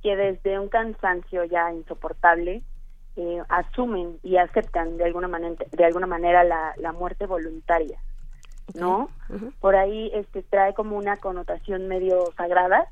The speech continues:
Speaker 1: simbólicamente, porque todo el tiempo se habla de un ritual. Todo el tiempo los, los personajes están hablando de un ritual, pues bueno, el que tiene una serie de pasos, los cuales pues están como, no sé, permeados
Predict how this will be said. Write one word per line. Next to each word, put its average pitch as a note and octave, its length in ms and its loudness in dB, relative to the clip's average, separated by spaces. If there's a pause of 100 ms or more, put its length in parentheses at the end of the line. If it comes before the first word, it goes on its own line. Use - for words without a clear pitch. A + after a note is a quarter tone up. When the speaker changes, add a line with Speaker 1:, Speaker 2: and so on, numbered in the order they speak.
Speaker 1:
simbólicamente, F3 960 -8
porque F3+ 480 -4
todo A#3 140 6
el A#3 140 0
tiempo A3 300 -2
se - 80 -2
habla F#3+ 180 4
de F3+ 100 0
un F3+ 80 -8
ritual. F3 440 0 (920)
Todo - 100 0
el F#3+ 60 0
tiempo G3+ 200 0
los, F3+ 180 2 (100)
los F#3 180 -6
personajes F#3+ 520 -2
están F3+ 260 -2
hablando F3+ 320 0
de F#3 100 -2
un F#3+ 100 -4
ritual, G3+ 580 4
pues F3 180 -12
bueno, E3 300 -4
el E3 160 -6
que E3 220 -4
tiene F3 260 -4
una E3+ 320 0
serie E3+ 220 4
de F3 100 8
pasos, G3+ 460 2 (680)
los G3+ 180 -8
cuales G3 380 -2
pues F#3 140 -12
están E3 380 -8
como, D#3+ 680 -4 (540)
no F#3 260 0
sé, F3+ 160 6
permeados F#3 760 2